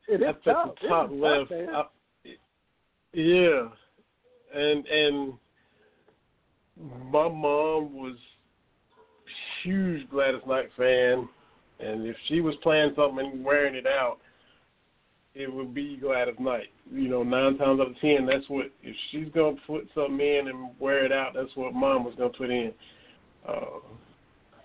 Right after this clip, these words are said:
Speaker 2: all kinds of records. Dad had all kinds of stuff, but that was, if it was gonna be one for Mom to pick,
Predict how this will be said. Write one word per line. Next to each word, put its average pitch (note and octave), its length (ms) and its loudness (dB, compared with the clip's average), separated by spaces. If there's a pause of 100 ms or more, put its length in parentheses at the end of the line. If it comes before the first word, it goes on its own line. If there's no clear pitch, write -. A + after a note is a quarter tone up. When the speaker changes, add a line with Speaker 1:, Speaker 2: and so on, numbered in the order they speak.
(360)
Speaker 2:
all D#3+ 340 4
kinds D#3+ 300 0
of C#3 120 -6
records. D3+ 480 0
Dad C#3+ 240 4
had C#3 160 0
all C#3 200 -2
kinds C#3 240 -2
of C3 80 -10
stuff, C3+ 260 -2
but C3 160 -6 (100)
that C#3+ 200 4
was, C3+ 160 -10 (180)
if C3 200 -12
it C#3+ 40 -4
was C#3 140 -6
gonna D3 200 -2
be C#3+ 340 -2
one D#3 360 2
for C#3+ 100 -6
Mom D3+ 400 0
to B2+ 60 -12
pick, C#3+ 280 -6